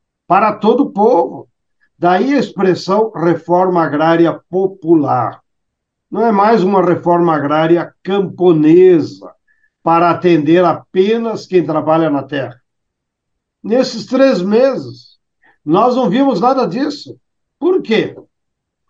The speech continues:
Porque a bancada de extrema-direita que nem sequer representa os interesses da Frente Parlamentar Ruralista, se dedicou apenas a transformar aquilo num circo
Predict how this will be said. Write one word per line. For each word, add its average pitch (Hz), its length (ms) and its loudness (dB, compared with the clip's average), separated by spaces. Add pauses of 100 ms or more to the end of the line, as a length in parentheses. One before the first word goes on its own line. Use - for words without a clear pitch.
(120)
Porque 202 360 -4
a 254 80 4
bancada 214 840 0
de 135 140 -6
extrema-direita 180 1080 -2 (640)
que 247 180 -2
nem 285 440 4
sequer 220 600 -2
representa 196 840 -2
os 156 140 -2
interesses 160 960 0 (260)
da 147 160 -2
Frente 180 580 -2
Parlamentar 156 840 -2
Ruralista, 151 680 -2 (720)
se 320 200 -4
dedicou 285 560 0
apenas 254 600 -2
a 226 80 -2
transformar 226 680 0
aquilo 180 400 0
num 214 240 0
circo 220 960 -6